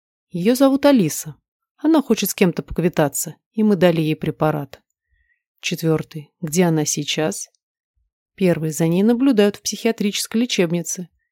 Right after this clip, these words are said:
Это один из пунктов контракта". Четвертый. "Ясно". Глава первая.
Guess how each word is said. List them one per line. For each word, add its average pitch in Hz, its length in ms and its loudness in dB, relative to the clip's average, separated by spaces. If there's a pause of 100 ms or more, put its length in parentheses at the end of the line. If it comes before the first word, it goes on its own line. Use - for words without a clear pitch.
(140)
Это 160 240 0
один 170 240 2
из 208 120 -2
пунктов 185 420 -4
контракта". 180 720 -2 (640)
Четвертый. 156 760 -4 (380)
"Ясно". 160 600 -2 (1600)
Глава 175 420 -2
первая. 156 540 -8